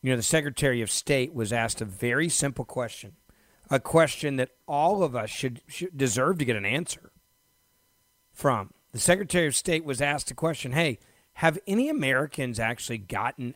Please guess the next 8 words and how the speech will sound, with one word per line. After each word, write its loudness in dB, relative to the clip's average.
out -2
of -4
Afghanistan -2
since -6
we 0
left?" -4
Now, 4
the, 0